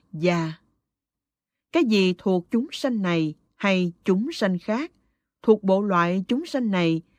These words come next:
hay thuộc bộ loại chúng sanh khác, bị một diệt, hủy hoại, tiêu mất,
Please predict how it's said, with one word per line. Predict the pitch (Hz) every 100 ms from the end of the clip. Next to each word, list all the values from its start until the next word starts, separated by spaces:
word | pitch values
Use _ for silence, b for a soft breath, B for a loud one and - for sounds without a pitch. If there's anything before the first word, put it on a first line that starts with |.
| _
hay | - 202 190 180
thuộc | - 190 185 -
bộ | 180 170
loại | 185 170 160 170 -
chúng | 202
sanh | 277 208 180
khác, | - 220 311 - _ _ _ _ _ _ _ _
bị | 190 180 175
một | 175 180 180 -
diệt, | 160 185 170 - _ _ _ -
hủy | 196 226 330
hoại, | 185 170 170 180 - _ _ _
tiêu | 208 196
mất, | 180 190 294